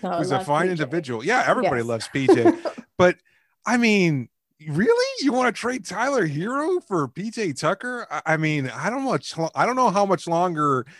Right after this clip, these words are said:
Speaker 2: he can guard the center position, uh, in today's league. So I, I just, I feel like everybody's looking to recreate what Jay Crowder brought to the table last year,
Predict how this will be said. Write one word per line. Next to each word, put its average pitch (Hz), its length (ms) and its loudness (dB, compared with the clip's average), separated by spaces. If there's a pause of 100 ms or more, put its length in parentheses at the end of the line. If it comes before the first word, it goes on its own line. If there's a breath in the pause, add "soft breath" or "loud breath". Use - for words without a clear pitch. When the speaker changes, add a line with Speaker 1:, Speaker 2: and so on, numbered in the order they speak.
(240 loud breath)
Speaker 2:
he 147 100 -4
can 147 240 -2
guard 151 300 6
the 123 80 -8
center 147 260 0
position, 107 680 -8
uh, 104 200 -8
in 110 160 -6
today's 107 440 -4
league. 98 320 -6
So 107 160 -2
I, 123 260 -2
I 131 80 2
just, 131 300 -4
I 127 100 -6
feel 170 220 -4
like 147 140 0
everybody's 143 380 0
looking 135 280 -4
to 120 120 -4
recreate 117 480 -6
what 104 120 -4
Jay 107 220 -6
Crowder 113 440 0
brought 113 280 0
to 113 60 -14
the 104 60 -10
table 110 340 -6
last 104 300 -6
year, 123 260 -8